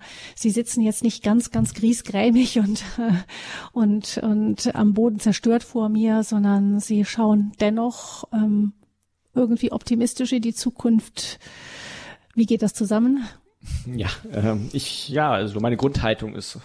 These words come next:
Speaker 2: einfach Optimist zu sein, äh, aber natürlich trotzdem bei realistisch zu bleiben. Und ja, ähm, es gab schon so oft solche, äh, großen Angstszenarien für die Menschen und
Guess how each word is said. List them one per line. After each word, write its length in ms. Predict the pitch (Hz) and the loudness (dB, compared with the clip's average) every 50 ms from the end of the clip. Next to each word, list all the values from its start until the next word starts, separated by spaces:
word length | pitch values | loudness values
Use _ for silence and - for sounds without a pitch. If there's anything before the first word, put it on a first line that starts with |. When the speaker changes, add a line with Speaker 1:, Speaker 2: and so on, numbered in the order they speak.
| - _ _ - | -20 _ _ -12
Speaker 2:
einfach 440 | - - 101 - - - - - | -10 -10 -8 -8 -8 -10 -8 -4
Optimist 540 | - - - - 127 120 131 139 - - - - | -4 -4 -2 0 -2 0 0 -2 -2 -6 -6 -4
zu 100 | 160 143 | -4 -2
sein, 480 | 120 135 135 135 143 151 151 151 143 | 0 0 2 2 0 0 -2 -4 -6
äh, 40 | - | -6
aber 480 | - 117 123 120 123 - - - 110 117 | -4 -2 -2 -2 -2 -2 -2 -2 -2 -2
natürlich 360 | 110 - 123 120 - - - | -2 -2 -4 -6 -6 -8 -10
trotzdem 340 | - - 120 - - 139 113 | -8 -6 -6 -4 -4 -4 -2
bei 120 | 107 104 | 0 0
realistisch 520 | 101 107 104 101 113 131 - - 151 - - | 2 2 2 2 2 0 0 -2 -4 -2 -2
zu 120 | - 151 | 0 0
bleiben. 340 | 127 131 127 131 131 120 131 131 - - - - - - - - _ | 2 2 2 2 2 0 -2 -6 -12 -16 -18 -20 -20 -20 -20 -14 _
Und 460 | - 104 104 101 101 92 - - - | -2 0 0 0 0 -2 -4 -6 -2
ja, 320 | 107 107 110 107 101 104 104 | 0 2 2 2 0 0 -2
ähm, 480 | - 101 101 101 98 98 98 95 101 - - - - - - - - _ _ _ _ _ _ _ _ _ _ _ | -2 0 0 2 0 0 -2 -2 -4 -8 -14 -20 -20 -20 -20 -20 -20 _ _ _ _ _ _ _ _ _ _ _
es 280 | - 180 139 143 - - | -12 -8 -8 -4 -2 0
gab 200 | 123 127 - - | 0 0 0 0
schon 200 | - 139 135 120 | 0 0 0 2
so 200 | 143 156 - 117 | 2 0 0 0
oft 280 | 131 - - - - | -4 -6 -6 -10 -12
solche, 400 | - 123 120 - 131 117 - - - - | -10 -10 -8 -8 -8 -8 -8 -10 -12 -14
äh, 100 | 113 117 | -12 -12
großen 460 | 113 - - 131 139 135 - 131 - | -12 -8 -4 -2 -2 -2 -4 -6 -6
Angstszenarien 720 | - 123 135 131 - - 127 120 113 113 117 120 123 117 | -4 -4 -4 -4 -4 -4 -2 0 0 2 2 0 -2 -2
für 80 | - - | -2 -2
die 100 | 120 107 | -2 0
Menschen 460 | 98 104 110 120 - - - 113 104 | 0 0 0 -2 -2 -4 -4 -4 -4
und 220 | 107 101 98 92 | -4 -4 -6 -8